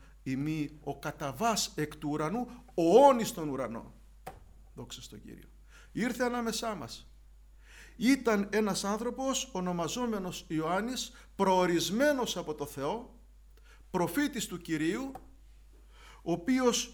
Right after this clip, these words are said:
τον είχε προορίσει ο Θεός για να μαρτυρήσει περί του φωτός και να πιστεύσουν οι πάντες δι' αυτού. Είναι ο Ιωάννης ο Βαπτιστής,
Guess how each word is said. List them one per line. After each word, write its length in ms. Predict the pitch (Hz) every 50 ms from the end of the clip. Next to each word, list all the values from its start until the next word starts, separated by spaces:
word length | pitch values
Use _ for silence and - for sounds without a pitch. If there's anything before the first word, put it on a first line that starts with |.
| - - - - -
τον 160 | - 180 185
είχε 220 | 240 247 247 240
προορίσει 800 | 214 220 - 208 196 196 185 180 185 202 262 285 269 - - 240
ο 100 | 208 185
Θεός 580 | - - 170 156 175 208 269 269 - - - - - - - -
για 260 | - 139 151 185 180
να 140 | 175 175 175
μαρτυρήσει 760 | 180 175 170 165 - 180 180 226 269 285 254 - 254 208
περί 220 | - 190 185 170 170
του 120 | 170 175
φωτός 520 | - - 147 143 - 202 233 240 - - - - - - -
και 100 | - 185
να 120 | 175 170
πιστεύσουν 520 | 170 - 165 - - 233 233 233 233 - 202 -
οι 40 | -
πάντες 440 | - - - 214 214 214 208 180 165
δι' 100 | 170 170
αυτού. 280 | 165 160 - - 139 107 -
Είναι 220 | - 135 139 156 151
ο 60 | 143
Ιωάννης 380 | 135 127 127 147 151 143 -
ο 60 | - 123
Βαπτιστής, 640 | 120 - - 120 - - - - - - - -